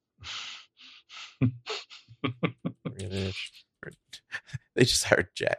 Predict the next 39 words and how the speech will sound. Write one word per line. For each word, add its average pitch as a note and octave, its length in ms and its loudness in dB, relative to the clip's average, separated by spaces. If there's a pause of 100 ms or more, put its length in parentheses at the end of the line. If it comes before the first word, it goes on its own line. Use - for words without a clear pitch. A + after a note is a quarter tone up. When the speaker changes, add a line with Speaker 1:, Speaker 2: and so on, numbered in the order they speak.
(120)
Speaker 2:
Zack E2+ 280 0
Snyder. - 460 -2 (1400)
Speaker 1:
No, F#3 180 12
it'd F3 160 12
be, F#3+ 200 10
it'd E3 180 10
be, E3 240 10
uh, D#3 80 12
um, C#3 720 12 (440)
what's D#3+ 160 10
his C#3+ 100 10
name? G#2+ 360 12
Uh, A2+ 600 12
Kingsman C3+ 380 8
guy. E2+ 280 2 (460)
Matthew B2 280 12
Speaker 2:
Oh C#3 160 12
my G#2 140 12
God, G#2 460 12
no. G#2+ 480 12
Yeah, G#2+ 240 12
Matthew G2 400 12
Vaughn. F#2+ 500 8 (120)
God, G2+ 120 4
that D#2 140 6
would G2 80 6
be B2 80 8
Speaker 1:
Yeah. A2 200 10
Speaker 2:
the F#2+ 60 2
worst. G2 600 10 (300)
No, C#3 140 12
they'd C3+ 160 12
be C#3+ 120 12
like, B2 260 12
"Oh, A#2+ 160 12
we A2 140 12
hired G#2 300 12
Paul G#2+ 240 10
Greengrass." F2 640 4